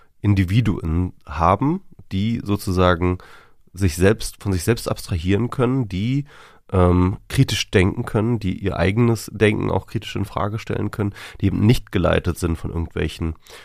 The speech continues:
äh, ja, tribalistischen Reflexen, sondern nach einer,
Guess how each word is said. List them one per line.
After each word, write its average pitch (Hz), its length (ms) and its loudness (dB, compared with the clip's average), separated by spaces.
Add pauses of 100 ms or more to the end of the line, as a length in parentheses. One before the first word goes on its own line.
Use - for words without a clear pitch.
(120)
äh, 82 100 -4
ja, 78 80 -2
tribalistischen 87 680 -2
Reflexen, 85 500 -6
sondern 78 240 0
nach 78 120 -2
einer, 78 280 -2